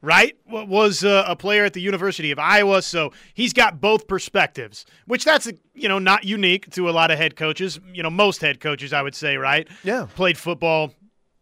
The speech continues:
Speaker 1: college football i-, in some capacity, but not all. And so that gives him a unique perspective in the sense that he probably believes that players deserve some form of compensation, but understands that, hey, this is maybe getting a little crazy on us.
Speaker 2: Yeah.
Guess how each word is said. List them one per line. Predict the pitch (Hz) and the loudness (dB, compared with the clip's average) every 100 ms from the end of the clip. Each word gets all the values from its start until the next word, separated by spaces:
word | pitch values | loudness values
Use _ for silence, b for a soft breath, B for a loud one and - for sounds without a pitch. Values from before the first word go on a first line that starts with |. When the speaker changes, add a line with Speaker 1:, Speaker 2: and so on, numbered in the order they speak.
| _ | _
Speaker 1:
college | 175 175 170 | -4 -2 -4
football | - 160 160 156 151 | -8 -6 0 0 -2
i-, | 151 | -6
in | 160 156 | -8 -8
some | 175 160 | -8 -8
capacity, | 143 165 170 196 220 | -4 -2 -2 -4 -2
but | 247 | -2
not | 254 311 311 | 2 4 6
all. | 247 302 - B 202 _ | 8 6 4 B -20 _
And | 208 208 | -4 -2
so | 220 220 202 196 165 | 0 2 2 -2 -2
that | 196 214 | -2 -2
gives | 214 202 | -4 -6
him | 185 190 185 180 165 | -2 -2 -2 -6 -8
a | 180 | -8
unique | 160 180 190 196 | -6 -4 -6 -6
perspective | 180 - 185 175 170 151 | -8 -4 -6 -4 -6 -4
in | 160 151 147 | -2 -2 -4
the | 147 | -10
sense | 170 160 - | -6 -8 -6
that | 151 143 131 - _ _ _ _ _ _ _ _ _ _ _ _ _ - | -2 -2 -2 -10 _ _ _ _ _ _ _ _ _ _ _ _ _ -10
he | 185 | -8
probably | - 233 254 240 254 254 | 4 4 4 2 0 0
believes | 254 185 202 202 180 | -4 -2 2 0 0
that | 208 | -4
players | - 185 202 - | -2 -2 0 -2
deserve | 170 180 175 151 - | -6 -4 -4 -6 -8
some | 185 196 202 | -4 -4 -6
form | 190 208 | -6 -4
of | 214 - | -4 -6
compensation, | 190 214 226 - 214 247 285 285 - b b b b | -6 -4 -6 -4 -4 -2 -6 -10 -14 b b b b
but | 139 196 202 | -4 0 2
understands | 208 202 - 202 190 180 135 | 0 -2 -4 -2 -2 -4 -2
that, | 170 156 | -2 0
hey, | 175 180 | 2 2
this | 151 196 | 0 -4
is | 185 143 | -6 -8
maybe | 175 180 135 | -4 -2 -2
getting | 170 160 | -4 -6
a | |
little | 160 151 | -8 -8
crazy | - 160 135 131 | -4 -2 -2 -4
on | 117 113 | -12 -12
us. | 110 - _ | -16 -18 _
Speaker 2:
Yeah. | 151 123 | -4 -4